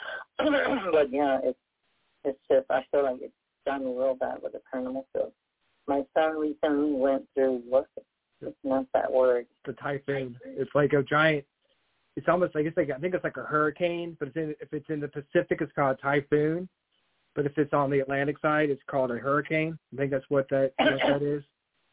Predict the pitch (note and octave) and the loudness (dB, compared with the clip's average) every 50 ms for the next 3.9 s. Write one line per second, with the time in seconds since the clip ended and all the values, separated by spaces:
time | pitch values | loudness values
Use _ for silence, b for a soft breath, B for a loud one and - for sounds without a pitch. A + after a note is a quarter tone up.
0 | _ _ _ _ - C3+ D3 D#3+ D#3 D3+ D#3 D#3 D3+ D#3 E3 - - D#3+ D#3+ - | _ _ _ _ 2 4 4 4 4 4 2 0 0 0 -2 -2 -2 -4 -4 -4
1 | A2 D3+ D3+ D3+ D3 C#3+ C3+ C#3 C#3 C#3+ D3 C#3+ C#3 C3+ _ _ - - C#3 D3+ | -6 -8 -6 -2 -2 -2 -2 -2 -4 -6 -6 -8 -8 -12 _ _ -2 0 2 2
2 | D#3 D#3 D3 - D#3+ C#3 D#3 D3+ C#3+ C3+ E3 E3 D#3+ D#3+ D3+ C#3+ E3+ D#3 D3+ D#3 | 2 0 0 0 0 2 4 4 4 4 4 4 4 2 2 2 2 2 4 2
3 | D#3 E3 E3+ F3+ F3 D3 - D3+ C#3+ C3+ C3+ C3 B2+ - C#3+ C3 B2+ B2 | 4 2 2 2 0 -2 -4 -6 -8 -8 -10 -12 -12 -10 -8 -8 -8 -10